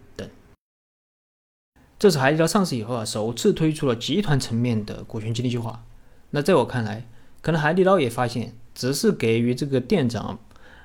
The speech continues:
呃，这个门店经理，可能导致，可能会导致这个店长只站在自己门店的角度去思考问题，而忽略了集团的利益，忽略了门店之间、门店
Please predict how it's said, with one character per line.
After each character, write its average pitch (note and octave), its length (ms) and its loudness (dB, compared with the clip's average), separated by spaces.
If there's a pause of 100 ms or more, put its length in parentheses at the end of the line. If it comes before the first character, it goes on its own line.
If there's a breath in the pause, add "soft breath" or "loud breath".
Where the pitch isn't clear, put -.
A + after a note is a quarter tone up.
(380 soft breath)
呃， A2+ 320 -2
这 A#2 140 -4
个 B2+ 100 2
门 C#3+ 240 2
店 F3+ 180 4
经 A#2+ 160 -2
理， A2 200 -4 (260)
可 - 140 -2
能 G3+ 160 4
导 A#2+ 200 4
致， A2 280 -8 (340)
可 B2+ 140 2
能 F#3+ 100 6
会 A#3+ 140 6
导 G#2 180 -4
致 B2 140 -4
这 B2+ 40 0
个 B2 80 0
店 C3 200 0
长 G#2+ 200 -8
只 A#2 200 -6
站 F#3+ 120 0
在 D#3 120 2
自 G#3+ 260 4
己 B2+ 100 0
门 G#2+ 220 0
店 C#3 120 2
的 B2+ 60 2
角 G#2+ 200 -6
度 A2+ 100 -8
去 A2+ 140 -10
思 - 120 -12
考 A2+ 120 -8
问 A2 160 -12
题， - 180 -20 (340 loud breath)
而 C3+ 120 -2
忽 F#3 240 2
略 F#3+ 100 8
了 B2+ 80 4
集 C#3 240 -6
团 B2+ 140 -4
的 G#2+ 60 -2
利 A2+ 140 -4
益， G2+ 140 -10 (380 soft breath)
忽 G3+ 200 8
略 G#3 140 10
了 C3+ 80 6
门 B2 260 2
店 F3+ 200 2
之 A#2+ 120 -4
间、 A#2 300 -2 (460 loud breath)
门 D3+ 240 4
店 D3 340 4